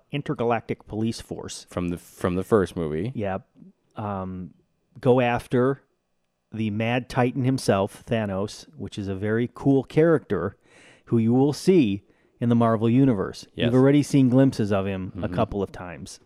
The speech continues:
Speaker 1: so that's pretty cool.
Speaker 2: Do we know who's playing him in the movies?
Speaker 1: <laughs> No.
Speaker 2: No?
Speaker 1: <laughs> No.
Speaker 2: They haven't said yet, right?
Speaker 1: Yeah, they have.
Speaker 2: Oh, they have.
Speaker 1: Yeah. D-, you want me to stop and look that up?
Speaker 2: No, I don't. I just was,
Speaker 1: Okay.
Speaker 2: I was curious if that, if that had been announced.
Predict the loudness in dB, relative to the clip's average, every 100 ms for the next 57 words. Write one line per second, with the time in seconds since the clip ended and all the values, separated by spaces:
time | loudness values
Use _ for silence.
0 | _ -8 -4 -2 -2 -4 -8 -8 -8 -10
1 | -6 0 4 4 4 6 4 2 0 2
2 | 2 0 -2 -2 -4 -8 -18 _ _ _
3 | _ _ _ _ -8 -4 -2 -2 -2 -4
4 | -4 -4 -4 -4 -8 _ _ _ _ -12
5 | -2 -2 2 2 2 -2 -10 _ _ -10
6 | -4 -4 -6 -16 -20 -10 -10 -2 0 0
7 | 0 0 0 -2 -6 -6 -6 -8 0 2
8 | 4 2 2 2 0 -2 -6 _ _ -4
9 | -2 -2 -4 -4 -6 -4 -4 -4 -8 _
10 | _ _ _ _ _ _ _ -20 _ _
11 | _ _ _ -20 -8 -4 0 2 4 2
12 | 0 0 0 0 -2 -2 -2 4 6 8
13 | 8 6 4 2 0 -2 -2 -2 2 4
14 | 4 4 6 6 4 0 0 2 0 0
15 | -2 -2 -6 -4 -4 -6 -10 -18